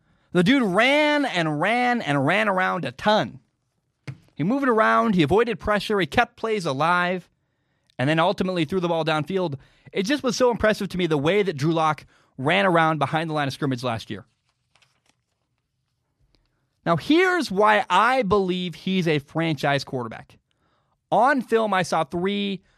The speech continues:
really important things. Number one, I saw improvement over the course of the five games he started. Number two, I saw overall good decision-making. And number three, Drew Lock has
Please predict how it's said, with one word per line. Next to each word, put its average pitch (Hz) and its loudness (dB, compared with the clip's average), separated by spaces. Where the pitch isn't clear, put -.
really 226 2
important 151 -2
things. - -10
Number 285 2
one, 233 2
I 147 2
saw 220 0
improvement 190 -2
over 165 0
the 160 -2
course 156 -4
of 131 -2
the 135 -2
five 156 0
games 143 -2
he 139 -2
started. 120 -4
Number 175 -2
two, 254 -2
I 180 2
saw 185 0
overall 202 0
good 165 0
decision-making. 160 -2
And 180 0
number 233 0
three, 262 -2
Drew 196 -2
Lock 220 2
has 143 -2